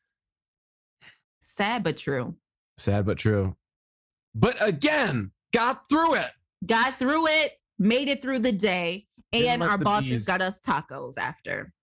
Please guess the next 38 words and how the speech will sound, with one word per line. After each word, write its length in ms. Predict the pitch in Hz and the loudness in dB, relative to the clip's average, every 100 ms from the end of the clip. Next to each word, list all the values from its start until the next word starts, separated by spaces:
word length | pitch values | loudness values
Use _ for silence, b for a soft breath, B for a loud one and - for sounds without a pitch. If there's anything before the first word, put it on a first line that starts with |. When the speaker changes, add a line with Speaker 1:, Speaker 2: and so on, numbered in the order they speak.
| - | -2
Speaker 2:
Oh, 560 | 165 196 202 202 190 135 | 2 2 2 2 0 0
worth 260 | 151 151 | -2 0
it. 160 | 139 95 _ _ _ _ - | -2 -4 _ _ _ _ -2
Speaker 1:
Boom. 480 | 202 185 151 - 165 _ _ _ _ | 0 2 -2 -8 -16 _ _ _ _
Speaker 2:
Worth 260 | 110 117 107 | 0 0 2
it. 80 | 101 | 2
Speaker 1:
Right? 260 | 240 370 392 _ _ - | 0 -2 -6 _ _ 0
Speaker 2:
Didn't 180 | 135 147 | 4 4
let 180 | 160 - | 2 0
the 80 | |
bees 420 | 120 131 135 131 107 | 2 4 4 2 0
ruin 440 | 101 131 143 139 | 2 4 6 4
the 80 | 135 | 4
day, 400 | 113 127 123 123 | 2 2 2 2
ruin 380 | 117 127 139 127 | 2 2 2 2
the, 180 | 135 - | 0 0
the 160 | 120 | 2
event. 520 | 120 107 113 110 104 - _ _ _ _ _ _ _ - | 2 2 0 0 -2 -6 _ _ _ _ _ _ _ 0
No. 360 | 107 107 92 139 - | 2 2 0 -4 -8
Speaker 1:
No. 360 | 156 131 139 - _ _ _ _ _ | -6 -4 -6 -10 _ _ _ _ _
They, 240 | 196 226 220 | 0 0 0
they 120 | 247 | 0
Speaker 2:
That 140 | 170 131 | 0 2
Speaker 1:
weren't 80 | 190 | 0
gonna 80 | 240 | 0
Speaker 2:
is 40 | 220 | 0
Speaker 1:
win 460 | 240 190 147 165 175 | 0 -2 -8 -14 -4
that 260 | 208 180 | -2 -2
day. 280 | 165 101 85 _ _ _ _ - | -6 -8 -10 _ _ _ _ 2
Speaker 2:
No. 400 | 110 107 95 85 _ - | 4 4 0 -4 _ -2
That 180 | 143 165 | 0 2
is 80 | 156 | 2
Speaker 1:
Not 120 | 269 | 2
Speaker 2:
really 100 | 269 240 | 2 0
Speaker 1:
on 80 | |
that 220 | 185 175 196 | -2 -4 -8
Speaker 2:
weird. 120 | 123 | -18
Speaker 1:
day. 180 | 127 | -20